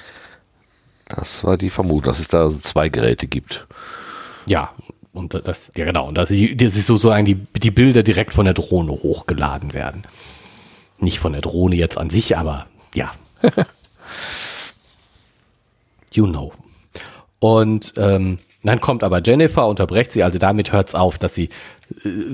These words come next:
Speaker 2: sie planen, sich die, ähm, die, die, äh, auch die erfolglosen Anmeldungen sich mal anzugucken.
Speaker 1: Ja, das ist wieder, ähm,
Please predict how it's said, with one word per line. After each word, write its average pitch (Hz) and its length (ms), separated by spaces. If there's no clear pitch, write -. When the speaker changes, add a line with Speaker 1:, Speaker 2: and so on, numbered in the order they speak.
Speaker 2:
sie 101 160
planen, 123 600
sich 107 240
die, 95 340
ähm, 87 560
die, 87 280
die, 78 480
äh, 71 520
auch - 180
die 90 220
erfolglosen 101 840
Anmeldungen 80 560
sich - 180
mal 85 100
anzugucken. - 560
Speaker 1:
Ja, 165 180
das - 160
ist - 140
wieder, 101 400
ähm, 85 540